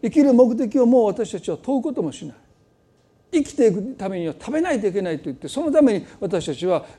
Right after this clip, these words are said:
人生の多くを仕事で費やしていってしまうということ、すなわち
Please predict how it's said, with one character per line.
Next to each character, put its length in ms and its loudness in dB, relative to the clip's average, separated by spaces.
人 240 2
生 140 -2
の 100 -2
多 280 0
く 220 4
を 240 0
仕 160 -4
事 220 -2
で 100 -4
費 220 -6
や 120 0
し 80 -18
て 60 -4
い 20 -6
っ 40 -8
て 120 -12
し 120 -12
ま 140 -8
う 60 -10
と 80 -12
い 20 -8
う 40 -12
こ 100 -12
と、 180 -12
す 140 -10
な 60 0
わ 100 -2
ち 180 -4